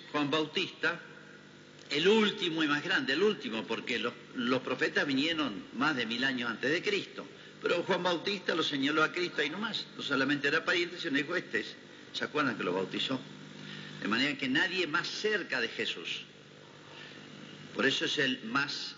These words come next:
grande, porque es el que lo presentó personalmente a Jesús, ¿no? Bueno,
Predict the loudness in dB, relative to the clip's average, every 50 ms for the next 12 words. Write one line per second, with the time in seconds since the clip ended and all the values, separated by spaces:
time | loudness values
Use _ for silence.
0 | -6 -2 0 2 2 0 0 -2 -4 -2 -4 -4 -4 -8 -16 -18 -18 -18 -12 -6
1 | -4 -4 -4 -4 -4 -2 -2 0 0 0 -2 -4 -6 -12 -18 -18 -18 -20 -20 -20
2 | -20 -6 -4 -4 -2 -2 -2 -2 -4 -4 -4 -4 -2 0 0 0 0 -2 -2 -4
3 | -6 -4 -4 -4 -2 -2 -2 -2 0 -2 -2 -2 -2 -2 -2 -2 -4 -12 -12 -2
4 | 0 0 0 0 -2 0 0 0 0 0 0 -2 -2 -4 -8 -8 -8 -8 -8 -8
5 | -10 -10 -12 -10 -4 -2 -2 -2 -2 -6 -14 -18 -20 -20 -20 -18 -14 -12 -12 -10
6 | -10 -10 -10 -10 -12 -12 -14 -14 -12 0 2 2 4 6 4 2 2